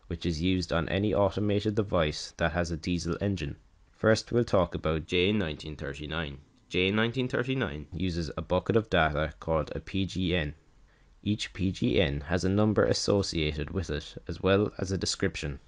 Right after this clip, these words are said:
Let's look at P G N six one four four four,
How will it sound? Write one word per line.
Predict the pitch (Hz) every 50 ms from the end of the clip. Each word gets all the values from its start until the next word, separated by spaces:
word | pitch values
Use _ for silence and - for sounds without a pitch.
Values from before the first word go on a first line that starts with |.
| - _ - _ - - _ _ _ _ _ _
Let's | 101 113 - - - -
look | 117 98 -
at | - - -
P | - - - 104 107
G | - 117 113 110
N | 101 82 76 69 71
six | - - - 101 95 - - -
one | - 87 78 76 76
four | - - - 87 87 85 92
four | 92 - - - - 82
four, | - - - 110 104 85 71 67